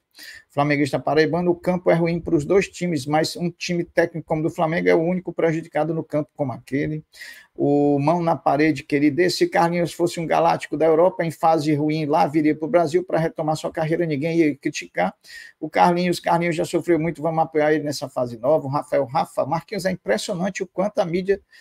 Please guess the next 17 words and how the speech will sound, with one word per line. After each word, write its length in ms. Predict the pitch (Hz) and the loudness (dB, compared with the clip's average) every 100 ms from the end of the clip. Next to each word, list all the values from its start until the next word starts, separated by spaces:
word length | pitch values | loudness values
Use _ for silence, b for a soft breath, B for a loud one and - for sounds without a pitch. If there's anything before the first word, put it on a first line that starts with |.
| B B _ | B B _
toda 240 | 220 240 | 8 8
está 300 | 220 - 202 | 6 0 0
falando 460 | 196 202 170 180 180 | 2 2 4 2 0
do 100 | 175 | 0
Flamengo, 420 | 180 185 160 165 | 0 0 0 2
eles 220 | 170 165 | 2 2
estão 260 | 160 - 165 | -2 -4 -4
desesperados 600 | 156 151 156 160 151 151 | -4 -6 -2 2 2 2
por 140 | - 151 | -2 -2
causa 200 | - 147 | -2 -4
que 60 | - | -4
o 40 | |
Flamengo 340 | - 139 147 143 | -6 -4 -2 -2
ganhou 300 | 143 139 139 | 0 0 0
agora 260 | 131 135 | 0 0
no 140 | 135 127 | 0 -4
segundo." 480 | - 107 127 175 | -6 -6 -4 -4